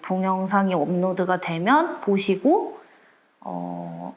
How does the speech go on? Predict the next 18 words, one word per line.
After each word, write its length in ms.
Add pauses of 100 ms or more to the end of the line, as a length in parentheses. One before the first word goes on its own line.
익숙-, 560
이렇게 260
반복적으로 800
복습을 540
해주시면 760
좋을 260
것 140
같아요. 680 (460)
그래서 400
우선적으로 1160 (240)
저번 240
시간에 300
배웠던 500
거, 180
자음, 720
모음에 580
대해서 600
먼저 560